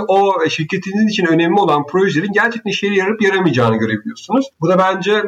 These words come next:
firma tarafında da, kurum içinde önemli bir fırsat. Firma tarafından baktığımız zaman firmalar genelde kendilerine bir katkı sağlamak isterler. Tam çalışanın yetkinliği artacak ve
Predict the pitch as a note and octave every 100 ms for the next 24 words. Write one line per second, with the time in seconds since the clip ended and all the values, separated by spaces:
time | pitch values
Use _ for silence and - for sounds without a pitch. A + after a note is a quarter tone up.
0 | - F#3 G3 A3 G3 F3+ F3+ F#3 F3+ D3+
1 | - F3+ G3+ F#3+ E3+ G#3+ E3+ D#3+ A#2 A#2+
2 | - - - F#3+ A#3 B3 A3 G3 F#3+ G3
3 | G3 F#3 F3+ G3 G3 G#3+ F3+ C#3+ D3 -
4 | - F#3 F#3+ F#3 F#3 F#3 G3 F#3 E3 F3
5 | F3 F3+ F3+ E3+ F3 F3+ F#3 F#3+ G#3 -
6 | F3+ F3 F3+ E3+ C3+ A2+ G#2+ - G#2+ G#2
7 | - D3 C#3+ D#3 D3+ E3 E3+ F3+ E3+ E3
8 | E3 D#3 E3+ F3 D#3+ D#3 D3+ D3+ E3+ F#3
9 | - D3 E3+